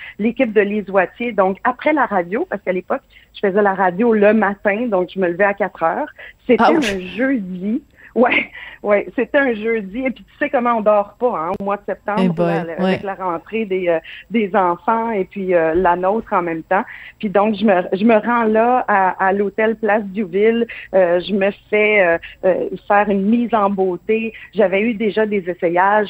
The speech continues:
Speaker 1: pour, euh, la robe que j'allais porter, finalement, à mon mariage. Elle était blanche et noire avec des petits picots noirs. Donc, euh, euh, je me suis pas imaginé que c'était ma robe de mariée, mais plutôt une robe de bal parce que c'était,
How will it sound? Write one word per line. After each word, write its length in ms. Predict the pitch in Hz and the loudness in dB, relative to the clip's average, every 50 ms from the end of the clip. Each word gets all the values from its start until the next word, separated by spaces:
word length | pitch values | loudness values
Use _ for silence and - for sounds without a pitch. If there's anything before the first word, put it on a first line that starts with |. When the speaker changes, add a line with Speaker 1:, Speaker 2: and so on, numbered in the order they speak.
| - - | -4 -2
Speaker 1:
pour, 260 | 185 180 175 165 180 | 0 0 0 0 0
euh, 360 | 185 165 165 165 160 165 160 160 | 2 2 2 2 2 0 0 2
la 180 | 180 185 190 | 2 0 0
robe 400 | 180 180 - 202 202 214 220 208 - - | 0 -2 0 2 2 2 2 0 -2 -2
que 80 | 190 | -4
j'allais 300 | 175 165 180 170 180 190 | 0 2 2 4 4 2
porter, 440 | 190 - 196 - - _ 208 208 220 - - - - - | 2 2 -2 -2 -2 _ -4 -4 -4 -6 -10 -18 -20 -20
finalement, 440 | - - 185 180 175 175 175 180 202 - - _ _ 190 | -14 -4 -2 0 0 2 2 0 -2 -4 -8 _ _ -2
à 100 | 185 190 | 0 0
mon 160 | 185 175 170 | 0 0 0
mariage. 560 | 170 165 165 175 165 175 180 220 277 277 233 - - - - - _ | -2 -2 -4 -4 -4 -2 -2 -2 -2 -4 -6 -8 -10 -14 -16 -4 _
Elle 160 | - 185 180 | 0 2 2
était 220 | 185 185 - 190 180 | 2 2 2 2 2
blanche 560 | 185 214 214 214 247 349 403 370 - - - _ - | 4 4 4 4 4 2 0 -2 -4 -8 -14 _ 0
et 100 | 285 294 | 2 4
noire 460 | 269 233 214 190 196 220 294 311 285 | 4 4 2 2 0 0 -2 -4 -2
avec 280 | 233 208 180 196 190 185 | 0 0 0 0 -2 -2
des 80 | 185 196 | -4 -8
petits 200 | - _ _ _ | -10 _ _ _
picots 280 | _ - - - 277 247 | _ -8 -2 0 2 2
noirs. 400 | 226 196 180 180 208 277 320 277 233 | 2 2 2 0 0 -2 -4 -6 -2
Donc, 340 | 202 214 196 202 208 202 - | 2 2 2 2 0 0 0
euh, 160 | 196 165 170 170 - - - - - - | 0 0 0 0 -4 -10 -18 -12 -2 0
euh, 300 | 180 175 170 165 - 180 | 2 2 2 0 -2 0
je 80 | 185 233 | 2 2
me 120 | 196 180 - - | 2 2 0 -4
suis 200 | - - 202 196 | -8 -8 -8 -8
pas 180 | - - 269 247 | 0 2 4 4
imaginé 440 | 240 233 226 220 202 185 226 233 233 | 4 4 2 0 -2 0 0 0 0
que 40 | - | -2
c'était 180 | - 214 196 | -2 -2 0
ma 200 | 190 196 170 165 | 0 0 0 0
robe 340 | 175 185 208 226 226 220 220 | -2 -2 0 0 0 0 0
de 80 | 226 220 | 0 0
mariée, 380 | 208 190 180 - 208 208 233 | 0 0 -2 -2 -6 -6 -6
mais 120 | 240 214 190 | -6 -6 -8
plutôt 320 | - 208 185 - 233 233 - - - - - | -8 -6 0 0 0 0 0 -8 -18 -4 0
une 120 | 208 214 | 2 4
robe 240 | 202 190 214 202 202 | 4 4 4 2 2
de 100 | 196 190 | 2 2
bal 380 | 175 175 175 180 220 285 302 254 | 2 4 2 2 2 0 -2 -2
parce 200 | - 190 - - _ | -4 -6 -8 -6 _
que 60 | 190 180 - | -6 -6 -4
c'était, 340 | - 160 - - 170 170 | -6 -10 -6 -4 -4 -4